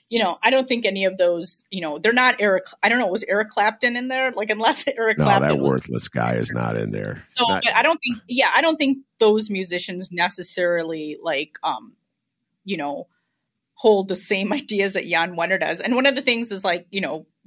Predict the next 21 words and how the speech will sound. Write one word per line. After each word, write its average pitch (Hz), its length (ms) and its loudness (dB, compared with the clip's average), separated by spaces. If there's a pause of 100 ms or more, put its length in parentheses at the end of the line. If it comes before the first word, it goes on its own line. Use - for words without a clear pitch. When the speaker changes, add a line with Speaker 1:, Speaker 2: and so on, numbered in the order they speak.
(140)
Speaker 1:
the 226 100 -2
Rolling 214 380 2
Stones 185 640 -2
have 160 160 -4
always 170 340 0
said 165 160 -2
that 160 140 -8
the 160 60 -8
Chicago 160 580 -2
blues, 160 760 -8 (200)
which 170 160 -12
is 160 160 -12
obviously, 156 720 -8 (480)
you 170 100 -10
know, 147 300 -10 (500)
has 180 180 -4
its 165 220 -12
root 190 340 -8
in 170 220 -12
Black 170 460 0
Chicago, 160 720 -4